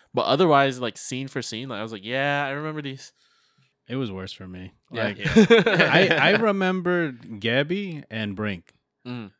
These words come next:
Speaker 2: And I for-, I forgot how bad Peter was.
Speaker 1: Mm, and
Speaker 2: I forgot that
Speaker 1: Jordy.
Speaker 2: Jordy existed.
Speaker 1: Yeah. <laughs>
Speaker 3: Mm-hmm.
Speaker 2: I, I remember Boomer more than he was in it.
Speaker 1: Yeah.
Speaker 3: He was in there for two scenes?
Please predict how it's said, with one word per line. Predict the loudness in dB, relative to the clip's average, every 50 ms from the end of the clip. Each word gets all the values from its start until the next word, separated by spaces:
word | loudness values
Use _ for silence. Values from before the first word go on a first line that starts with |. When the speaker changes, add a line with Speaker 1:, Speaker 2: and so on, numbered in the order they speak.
| _ _ _ _
Speaker 2:
And | -14 -8 -8
I | -8 -8
for-, | -6 -6 -6 -4 -4
I | -4 -6
forgot | -6 -6 -4 0 0 0 2 2
how | 2 0 0
bad | -4 -6 -6 -6 -6 -6 -6
Peter | -8 -6 -6 -6 -6
was. | -6 -6 -6 -6 -8 -8 -12 -16 _ -20
Speaker 1:
Mm, | -20 -20 -20 -20 _
and | -14 -14
Speaker 2:
I | -8
forgot | -6 -4 -2 -2 -2 0
that | -2 -4
Speaker 1:
Jordy. | -2
Speaker 2:
Jordy | 0 2 2 2 2 2 0
existed. | -2 -4 -6 -6 -6 -8 -8 _ -10 -8 -8 -8
Speaker 1:
Yeah. | -8 -8 -6 -6 -6 -6
<laughs> | -6
Speaker 3:
Mm-hmm. | -8 -8 -8 -12 -16 -18 -18 _ _ _ _ _ _ _ _ _ -4
Speaker 2:
I, | -2 -2 -2 0
I | 0 2
remember | 2 2 2 2 0 0 2 2 0
Boomer | 0 2 2 2 2 4 4 4 4 2 0 -4 _ -10
more | -6 -2 2 4 4 4 2
than | 0 -2 -2
he | -2 -2
was | -2 -2 -4 -4
in | -4 -4 -4
it. | -4 -4 -8 -14 _ _ _ -20
Speaker 1:
Yeah. | -18 -18 -20 -20 _ _ _
Speaker 3:
He | -8
was | -6 -6 -4
in | -6
there | -6 -6
for | -8 -12 -12 _ _ _ -14
two | -12 -12 -12 -12 -14
scenes? | -14 -14 -12 -12 -12 -12 -14 -16 -20 _